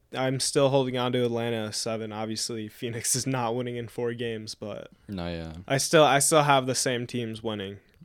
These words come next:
Speaker 1: that I picked.
Speaker 2: I'm taking the same too. I'm still taking the Suns and the Hawks. I, and,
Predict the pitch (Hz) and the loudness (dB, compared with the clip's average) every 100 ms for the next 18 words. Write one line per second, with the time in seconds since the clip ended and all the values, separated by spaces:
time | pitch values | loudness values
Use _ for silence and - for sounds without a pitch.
0 | - 107 101 104 107 107 101 - - 101 | -10 -6 -4 -4 -6 -6 -6 -8 -4 -2
1 | 107 104 98 92 - 90 90 104 87 95 | 0 0 0 -6 -6 -6 -4 -4 -4 -4
2 | - 98 - 95 95 92 - 92 87 85 | 0 0 0 0 0 -4 -4 -4 -4 -4
3 | 87 95 80 76 - - - - 104 107 | -4 -6 -8 -10 -14 -16 -20 -4 0 2
4 | 107 - 113 123 123 107 | 0 -4 -2 -2 -2 -6